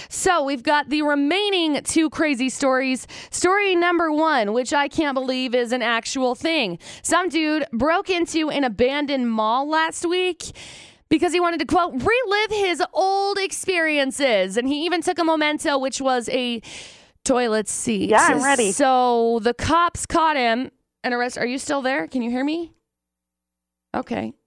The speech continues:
Speaker 1: I think she's still there. Anyway, cops caught him and arrested him for burglary, which is no bueno. I mean, on his front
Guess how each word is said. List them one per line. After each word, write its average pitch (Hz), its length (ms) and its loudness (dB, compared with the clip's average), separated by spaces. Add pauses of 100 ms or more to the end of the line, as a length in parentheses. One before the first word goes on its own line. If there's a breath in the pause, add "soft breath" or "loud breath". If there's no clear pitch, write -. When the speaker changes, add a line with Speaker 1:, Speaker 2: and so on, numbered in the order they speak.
(160)
Speaker 1:
I 214 60 -6
think 139 240 -10 (120)
she's 208 200 -8
still 185 180 -6
there. 175 300 -4
Anyway, 226 400 0 (460 loud breath)
cops - 320 2
caught 330 260 4
him 302 160 2
and 277 160 2
arrested 269 400 2
him 240 340 -2
for 240 300 -2
burglary, 202 800 0
which 190 280 -4
is 180 460 -2 (340 loud breath)
no 214 320 2
bueno. 180 680 0
I 220 80 -6
mean, 202 320 -6 (480)
on 202 160 -6
his 196 260 -10
front 185 380 -6